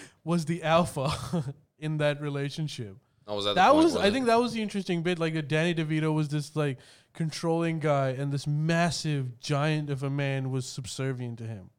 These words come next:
Speaker 2: Yes, classic Hollywood dynamics playing around. Ooh, and you thought they only started doing that in the late teens. <laughs> No, they were doing it back in Twins' day.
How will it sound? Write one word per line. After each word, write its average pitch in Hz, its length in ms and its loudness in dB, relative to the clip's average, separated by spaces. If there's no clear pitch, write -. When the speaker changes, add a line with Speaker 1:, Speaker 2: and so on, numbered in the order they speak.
Speaker 2:
Yes, 98 360 0
classic - 500 0
Hollywood 92 520 -2
dynamics 85 720 -2
playing 87 500 -2
around. 82 540 -4
Ooh, 90 320 -6
and 82 120 -10
you 107 120 -4
thought 87 220 -6
they 82 120 -2
only 80 160 -6
started 80 380 -4
doing 80 340 -6
that 78 260 -8
in 80 140 -8
the 67 140 -14
late 80 460 -8
teens. - 760 -10
<laughs> - 380 -12
No, 107 300 4
they 101 160 4
were 110 100 0
doing 107 300 0
it 80 100 -6
back 101 240 0
in - 80 -16
Twins' 120 400 -4
day. 90 320 0